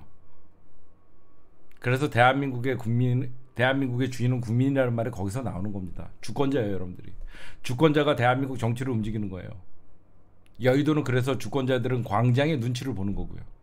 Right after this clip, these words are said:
집회는 가장 큰 감동은 그 어떤 프로그램이 아니에요. 제가 늘 얘기하잖아요. 머릿수예요.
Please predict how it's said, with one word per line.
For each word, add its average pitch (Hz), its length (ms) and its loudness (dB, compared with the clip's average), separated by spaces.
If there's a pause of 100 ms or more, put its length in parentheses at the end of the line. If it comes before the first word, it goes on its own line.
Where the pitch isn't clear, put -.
(3500)
집회는 123 720 0 (1800)
가장 - 460 0
큰 214 320 0
감동은 123 800 2
그 151 160 -2
어떤 156 420 2
프로그램이 220 560 2
아니에요. 90 460 -4 (200)
제가 - 240 -4
늘 139 180 2
얘기하잖아요. 104 580 -2
머릿수예요. 107 840 0